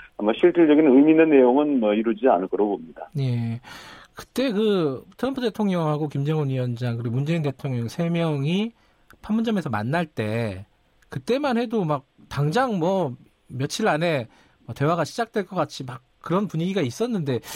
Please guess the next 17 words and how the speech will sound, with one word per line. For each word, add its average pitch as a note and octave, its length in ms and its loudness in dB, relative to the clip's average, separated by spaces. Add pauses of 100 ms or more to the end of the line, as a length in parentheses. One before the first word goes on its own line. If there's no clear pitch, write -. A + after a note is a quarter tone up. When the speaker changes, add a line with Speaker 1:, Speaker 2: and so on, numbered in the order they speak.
(320)
Speaker 2:
이게 C#4 180 0
계속 B3+ 260 0
안 C3+ 180 -2
되고 D4 240 0
있는 C4+ 280 -2
이유, D#3+ 220 2
막 C#3 220 -4
북한은 C4 340 -2
또 G#3 160 -2
계속 F#3 260 -4
미사일 D#3+ 300 -2
쏘고 A3+ 200 -4
그랬잖아요. C3+ 840 -2 (640)
이게 B3 160 -2
뭐라고 G#3+ 520 0
보십니까, C#4 420 -6
이게? A#2+ 360 -4